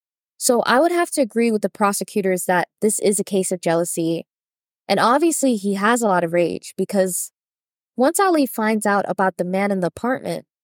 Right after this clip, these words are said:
a lawyer in the courtroom said that he put his loaded gun on the holster located on his left hip, left his hotel in Mission Bay, and went to the downtown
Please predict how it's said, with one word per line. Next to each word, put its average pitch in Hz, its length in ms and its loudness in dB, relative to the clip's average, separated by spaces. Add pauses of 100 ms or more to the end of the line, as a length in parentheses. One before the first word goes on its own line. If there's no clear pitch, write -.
(580)
a 226 80 2
lawyer 262 460 4
in 214 140 0
the 196 60 2
courtroom 180 540 -2
said 175 300 -2
that 175 160 0 (320)
he 247 140 2
put 269 160 2
his 262 160 0
loaded 214 380 2
gun 190 480 0 (560)
on 233 180 4
the 254 100 2
holster 196 520 0
located 190 520 0
on 180 160 0
his 170 160 -4
left 175 280 -4
hip, 170 180 -4 (760)
left 196 340 0
his 294 120 0
hotel 262 320 0
in 226 80 0
Mission 202 320 -4
Bay, 180 400 2 (100)
and 196 200 2
went 202 160 0
to 214 80 2
the 190 80 -2
downtown 185 640 0